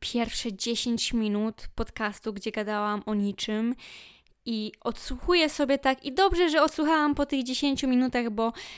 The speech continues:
kiedyś czytałam artykuł na temat tego, że w podcastach ważne jest nawet to,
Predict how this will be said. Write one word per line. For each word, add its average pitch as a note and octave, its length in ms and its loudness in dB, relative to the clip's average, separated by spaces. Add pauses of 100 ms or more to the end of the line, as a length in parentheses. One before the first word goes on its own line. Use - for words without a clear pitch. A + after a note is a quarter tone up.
(100)
kiedyś D4 300 0
czytałam A3+ 460 0
artykuł A3+ 500 -2
na A3+ 140 2
temat G#3+ 360 -2
tego, G#3+ 380 -4
że G3+ 380 -6 (720)
w - 220 -18
podcastach C#4+ 680 0
ważne C#4+ 520 2
jest B3 180 -4
nawet C#4+ 380 -4
to, A3+ 420 0